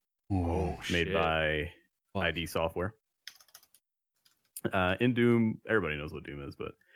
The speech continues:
Speaker 2: in Doom, player assumes the role of an unnamed space marine who became popularly known as Doom Guy,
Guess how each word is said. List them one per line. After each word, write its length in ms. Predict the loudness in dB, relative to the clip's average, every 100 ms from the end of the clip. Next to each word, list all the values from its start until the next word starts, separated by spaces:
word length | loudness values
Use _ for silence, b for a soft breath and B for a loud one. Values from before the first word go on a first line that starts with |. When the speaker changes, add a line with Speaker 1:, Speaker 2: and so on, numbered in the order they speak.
| b b
Speaker 2:
in 140 | 2 6
Doom, 280 | 6 4
player 320 | 4 4 4 4
assumes 340 | 0 -2 -2
the 80 | -2
role 280 | 0 2 0
of 80 |
an 100 | 0
unnamed 460 | -2 0 0 -2 -4 -10
space 380 | -4 -2 0
marine 300 | -2 -2 -2
who 360 | -2 2 4 4
became 320 | 2 0 -2
popularly 440 | -2 -4 0 2 4
known 280 | 4 4 4
as 240 | 2 2
Doom 240 | 2 2
Guy, 280 | 2 0 -4